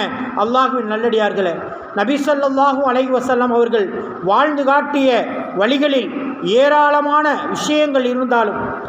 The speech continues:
நம்முடைய வாழ்க்கையில் நாம் ஒரு சிலதை எடுத்துக்கொள்ள வேண்டும். ஒரு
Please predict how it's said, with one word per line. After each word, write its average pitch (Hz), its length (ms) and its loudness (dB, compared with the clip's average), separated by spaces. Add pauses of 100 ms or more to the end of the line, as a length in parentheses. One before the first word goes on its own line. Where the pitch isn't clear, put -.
(160)
நம்முடைய 285 540 2
வாழ்க்கையில் 262 640 0
நாம் 233 340 0
ஒரு 254 240 0
சிலதை 277 320 0
எடுத்துக்கொள்ள 226 560 -2
வேண்டும். 143 520 -6 (520)
ஒரு 285 240 2